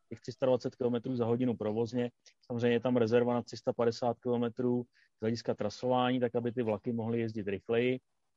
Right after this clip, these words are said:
v dohledné době. Eh, a směřujeme k tomu, že jsme v roce dvacet pět zahájili výstavbu a za sedm let měli hotovo to Praha-Brno, což je zhruba dvě stě kilometrů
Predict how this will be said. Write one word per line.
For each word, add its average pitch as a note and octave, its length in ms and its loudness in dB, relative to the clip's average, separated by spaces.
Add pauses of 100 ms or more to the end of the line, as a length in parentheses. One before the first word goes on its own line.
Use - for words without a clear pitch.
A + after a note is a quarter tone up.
(120)
v G#2+ 40 -14
dohledné A#2+ 420 2
době. B2+ 460 2 (540)
Eh, G#2+ 440 0
a A2+ 100 -2
směřujeme C#3 380 0
k - 40 -6
tomu, C#3 200 0
že A#2+ 60 -6
jsme C#3 160 -4
v - 40 -4
roce C3 200 -4
dvacet C3 360 0
pět C#3 120 -2
zahájili B2+ 300 2
výstavbu A2 460 -6 (280)
a G#2+ 60 -4
za A2+ 120 0
sedm C3+ 320 0
let A2 180 2 (300)
měli B2+ 180 2
hotovo A#2 320 0
to A#2+ 120 -2
Praha-Brno, A#2 500 0
což - 180 -18
je A2+ 60 -4
zhruba G#2+ 220 -2
dvě G#2 140 0
stě - 180 -10
kilometrů G#2+ 540 -6